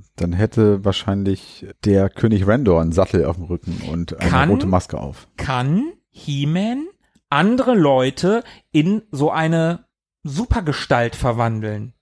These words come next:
Speaker 2: wenn er es wollte?
Speaker 1: Oder nur das Kätzchen.
Speaker 2: Oder nur das Kätzchen.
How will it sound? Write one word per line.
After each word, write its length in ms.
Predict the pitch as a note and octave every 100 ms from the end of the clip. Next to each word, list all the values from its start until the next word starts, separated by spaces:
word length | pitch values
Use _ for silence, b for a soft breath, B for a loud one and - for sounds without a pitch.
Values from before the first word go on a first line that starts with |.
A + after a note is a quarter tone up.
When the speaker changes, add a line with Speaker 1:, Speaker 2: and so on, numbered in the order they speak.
| _ _
Speaker 2:
wenn 260 | A#2 B2 -
er 200 | C3+ D3+
es 240 | - C3+
wollte? 640 | E3+ F#3+ G3 - G#2+ G#2 _ _ b b b b
Speaker 1:
Oder 220 | F#2 A2
nur 140 | A#2+ B2
das 140 | C#3
Kätzchen. 440 | - B2 - - -
Speaker 2:
Oder 260 | C#3 B2+ C3+
nur 120 | D3
das 120 | F#3
Kätzchen. 600 | - - - - A2+ A#2